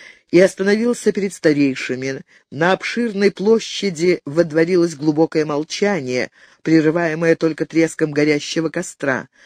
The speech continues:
Все взгляды обратились на кельтиберийца. «Алька Благоразумного нет среди вас?» — спросил он. Все с изумлением оглянулись.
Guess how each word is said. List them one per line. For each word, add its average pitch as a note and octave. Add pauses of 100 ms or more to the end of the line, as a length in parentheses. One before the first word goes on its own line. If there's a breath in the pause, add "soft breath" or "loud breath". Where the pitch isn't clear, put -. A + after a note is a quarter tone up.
(260 soft breath)
Все G#3
взгляды F#3
обратились G3+
на D#3
кельтиберийца. E3 (1500)
«Алька G3
Благоразумного F3+
нет E3+
среди G3+
вас?» — A3
спросил G#3+
он. A3+ (880)
Все -
с E3+
изумлением G3+
оглянулись. F#3